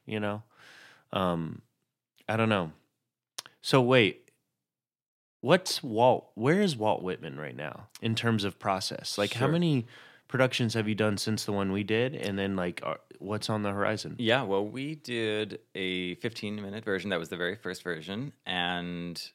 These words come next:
Speaker 2: you were a character named Jesse, who
Speaker 1: Mm-hmm.
Speaker 2: was Walt Whitman's co-instructor.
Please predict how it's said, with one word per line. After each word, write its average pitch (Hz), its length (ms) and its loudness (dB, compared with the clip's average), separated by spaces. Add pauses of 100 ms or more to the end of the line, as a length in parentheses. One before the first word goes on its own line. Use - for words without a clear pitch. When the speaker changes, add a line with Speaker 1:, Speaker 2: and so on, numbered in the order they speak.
(280)
Speaker 2:
you 92 200 -6
were 87 360 -4
a - 80 -8
character 87 280 -8
named 78 260 -8
Jesse, 101 520 -4
who 92 160 -10
Speaker 1:
Mm-hmm. 87 240 -4
Speaker 2:
was 85 180 -4
Walt 92 220 0
Whitman's 82 320 -8
co-instructor. 80 1000 -6